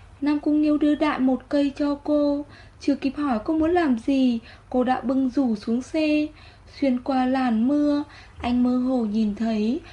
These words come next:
cô cầm cái dù đưa cho một bà cụ đang chê bìa các tông trên đường, rồi giúp bà ấy đi đến trước cửa ngân hàng tránh mưa.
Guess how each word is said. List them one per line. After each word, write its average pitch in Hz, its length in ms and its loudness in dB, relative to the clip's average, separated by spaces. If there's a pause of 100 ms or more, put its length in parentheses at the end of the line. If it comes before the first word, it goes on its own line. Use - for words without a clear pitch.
(200)
cô 247 220 -2
cầm 240 220 2
cái 202 260 -4
dù 233 220 -2
đưa 262 120 -2
cho 294 160 -4
một 285 240 0
bà 240 240 0
cụ 247 380 0 (320)
đang 240 240 -2
chê 254 220 -2
bìa 254 340 0
các 294 220 -6
tông 302 180 0
trên 285 260 0
đường, 254 420 2 (460)
rồi 233 180 2
giúp 285 260 -2
bà 269 160 0
ấy 208 220 -2
đi 262 140 0
đến 247 180 0
trước 370 220 -2
cửa 277 180 2
ngân 226 280 0
hàng 247 380 -2
tránh 220 280 -2
mưa. 277 420 0